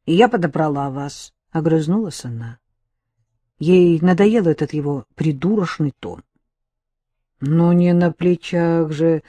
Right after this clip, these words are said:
своих вы меня несли сюда со сквера". "На мотоцикле".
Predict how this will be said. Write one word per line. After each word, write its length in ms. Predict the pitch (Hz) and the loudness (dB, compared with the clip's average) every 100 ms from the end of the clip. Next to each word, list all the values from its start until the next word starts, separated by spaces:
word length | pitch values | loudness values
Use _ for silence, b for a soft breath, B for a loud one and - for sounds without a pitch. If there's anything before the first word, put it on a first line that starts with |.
| b | b
своих 520 | - 165 160 165 165 160 | -10 -4 0 2 0 -2
вы 160 | 160 | -2
меня 260 | 160 165 165 | 0 0 0
несли 400 | 165 156 165 170 | -2 -2 -2 -2
сюда 300 | 165 160 165 | -2 -4 -4
со 180 | 165 165 | -4 -8
сквера". 720 | - 151 147 135 104 101 - _ _ _ _ _ _ | -8 -8 -8 -8 -12 -18 -20 _ _ _ _ _ _
"На 100 | - | -2
мотоцикле". 920 | 185 220 311 320 - 220 - 190 190 | -2 2 2 2 0 0 0 -6 -8